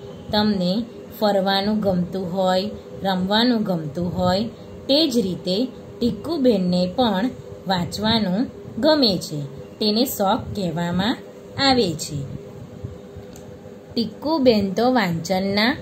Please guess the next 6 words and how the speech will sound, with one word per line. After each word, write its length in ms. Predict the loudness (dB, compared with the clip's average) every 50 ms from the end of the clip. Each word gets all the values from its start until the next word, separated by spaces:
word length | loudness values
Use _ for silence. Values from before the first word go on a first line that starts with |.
| -10 -12 -12 -12 -10 0
શોખીન. 460 | 4 4 4 4 2 -2 -4 -4 -2 -2 -4 -6 -8 -12 -14 -16 -16 -16 -8 -4
વાંચે 540 | -2 0 0 0 -2 0 2 4 4 4 4
નાના 440 | 2 2 2 2 2 2 2 2 0
અક્ષરવાળી 1040 | 0 -2 -4 -4 -4 -4 -4 2 4 4 4 4 4 2 2 2 2 0 0 -2
ચોપડીઓ 840 | -2 2 2 2 2 0 -2 -2 0 0 2 2 2 4 4 2 2 -2 -6 -16 -16 -6 0
રંગીન. 540 | 4 4 6 6 4 4 2 0 -2 -2 -4